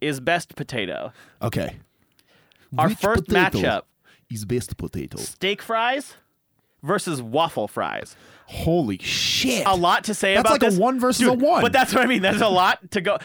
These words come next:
Speaker 1: This was our issue last year. The seating was suspect, to say the least.
Speaker 2: Ass.
Speaker 1: So first round, I would argue a one versus a two seed, maybe.
Speaker 2: Yeah. That's, what? Who made this?
Speaker 1: Dude, this is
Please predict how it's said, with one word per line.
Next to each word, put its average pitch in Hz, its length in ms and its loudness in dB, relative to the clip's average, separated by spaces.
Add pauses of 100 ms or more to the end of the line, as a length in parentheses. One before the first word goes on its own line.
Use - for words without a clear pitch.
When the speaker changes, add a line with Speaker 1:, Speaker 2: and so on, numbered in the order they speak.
Speaker 1:
This 214 280 -2
was 277 160 0
our 269 120 4
issue 226 320 -2
last 208 360 0
year. 143 240 -2 (200)
The 170 120 -2
seating 262 580 0 (100)
was 185 320 2
suspect, - 840 -4
to 160 120 -4
say 165 300 0
the 175 120 -2
least. 131 380 -6
Speaker 2:
Ass. 95 720 -2 (920)
Speaker 1:
So 185 400 0
first - 420 -2
round, 202 460 2 (400)
I 233 140 4
would 269 140 2
argue 214 300 2
a 190 120 2
one 185 400 0
versus 190 300 0
a 151 120 0
two 202 340 -4
seed, 220 380 -6
maybe. 131 460 -2
Speaker 2:
Yeah. 165 400 2 (460)
That's, - 480 -8
what? 233 480 -4 (100)
Who 320 260 2
made 381 260 2
this? - 400 -8 (420)
Speaker 1:
Dude, 143 240 -2
this 160 160 -2
is 139 100 -4